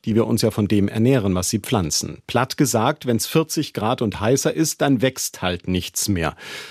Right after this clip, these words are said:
Das wirkt sich darauf aus, was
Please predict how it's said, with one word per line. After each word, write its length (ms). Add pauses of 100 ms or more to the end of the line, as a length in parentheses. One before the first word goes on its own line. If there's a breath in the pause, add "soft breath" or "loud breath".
(340 loud breath)
Das 200
wirkt 260
sich 380
darauf 300
aus, 420
was 440